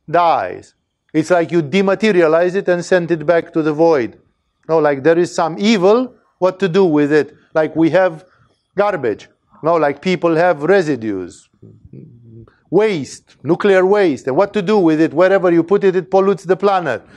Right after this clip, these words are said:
If you could have a vacuum cleaner to dematerialize it and turn it into void, that would be perfect. That would be the perfect solution, no?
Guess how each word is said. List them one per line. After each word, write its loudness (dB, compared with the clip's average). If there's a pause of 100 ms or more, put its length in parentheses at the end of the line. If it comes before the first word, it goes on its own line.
(160)
If -4
you 2
could 2
have 0
a 2
vacuum -2
cleaner 0
to -4
dematerialize 0
it -6
and -2
turn 2
it -2
into 0
void, 0 (720)
that 0
would 2
be -2
perfect. -2
That 2
would -2
be 2
the 2
perfect 0
solution, 0
no? -2